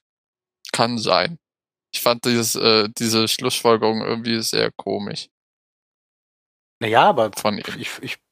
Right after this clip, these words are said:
Speaker 2: fi-, also ich find's auch komisch, äh, weil's halt Quatsch ist, aber wenn, wenn du auf dem,
Speaker 1: <laughs>
Speaker 2: auf dem Trip bist, dass du,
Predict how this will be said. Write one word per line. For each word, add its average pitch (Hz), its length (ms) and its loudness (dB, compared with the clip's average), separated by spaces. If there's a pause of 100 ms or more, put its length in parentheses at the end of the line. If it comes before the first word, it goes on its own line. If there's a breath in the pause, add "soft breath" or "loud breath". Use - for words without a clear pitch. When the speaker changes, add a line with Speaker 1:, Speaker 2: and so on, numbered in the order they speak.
(100)
Speaker 2:
fi-, - 640 -12
also 120 200 -2
ich 131 160 -4
find's 110 220 -4
auch 151 340 2 (320)
komisch, 120 600 2 (1040)
äh, 110 40 -8 (300)
weil's 104 600 -6
halt 101 160 -8
Quatsch - 320 0
ist, - 220 -4
aber 101 380 0
wenn, 104 180 -6
wenn 107 140 -2
du 110 100 0
auf 113 180 -2
dem, 107 380 -2
Speaker 1:
<laughs> 151 60 -8
Speaker 2:
auf 139 180 4
dem 120 220 2
Trip - 320 0
bist, - 420 2
dass 135 280 0
du, 117 340 0